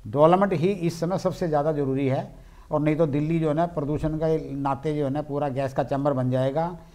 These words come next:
लोग यहाँ से घर से निकलना पसंद नहीं करेंगे, दिल्ली छोड़ के भागने की कोशिश करेंगे। नहीं तो यहाँ दिल्ली में रहना मुश्किल हो जाएगा अगर आपने इसमें परिवर्तन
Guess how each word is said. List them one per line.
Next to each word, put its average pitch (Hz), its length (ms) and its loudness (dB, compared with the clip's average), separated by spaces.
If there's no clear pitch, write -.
लोग 147 320 4
यहाँ 127 160 2
से 143 160 0
घर 113 160 -2
से 147 160 0
निकलना 143 340 2
पसंद 160 280 2
नहीं 160 100 0
करेंगे, 160 360 2
दिल्ली 147 300 -2
छोड़ 147 280 -2
के 151 100 -2
भागने 135 380 0
की 160 60 0
कोशिश 160 300 -2
करेंगे। 170 460 -2
नहीं 147 180 2
तो 175 380 4
यहाँ 135 400 2
दिल्ली 156 300 0
में 180 100 2
रहना 139 260 0
मुश्किल 165 360 0
हो 139 80 2
जाएगा 139 280 0
अगर 151 240 -2
आपने 135 280 -2
इसमें 139 300 -8
परिवर्तन 131 500 -4